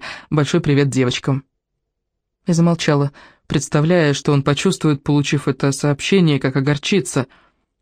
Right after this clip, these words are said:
Все потому, что все эти годы я позволяла ему думать о себе, как о слабом создании. Он видел, что я во всем полагаюсь на мужа, доверяя ему принятие решений.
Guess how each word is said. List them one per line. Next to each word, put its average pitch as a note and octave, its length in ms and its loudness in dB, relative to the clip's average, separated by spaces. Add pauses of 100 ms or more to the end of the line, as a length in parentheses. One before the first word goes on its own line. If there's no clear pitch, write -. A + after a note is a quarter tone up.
(340)
Все A3 160 0
потому, A3 260 2
что A3 160 0
все G#3 160 2
эти G3+ 140 0
годы G3+ 360 2
я F#3 260 2
позволяла F3+ 500 2
ему E3 180 2
думать F#3 400 0
о D3+ 60 2
себе, D3 400 0
как D3 220 0
о C3+ 80 2
слабом D#3+ 400 0
создании. C#3 680 -2 (460)
Он F#3 160 4
видел, G#3+ 240 4
что G3+ 160 0
я G3+ 180 4
во G#3 100 2
всем G3+ 220 0
полагаюсь F#3+ 480 2
на F#3+ 120 2
мужа, F3+ 280 4
доверяя E3+ 360 4
ему F3 140 2
принятие E3+ 420 2
решений. D3+ 540 0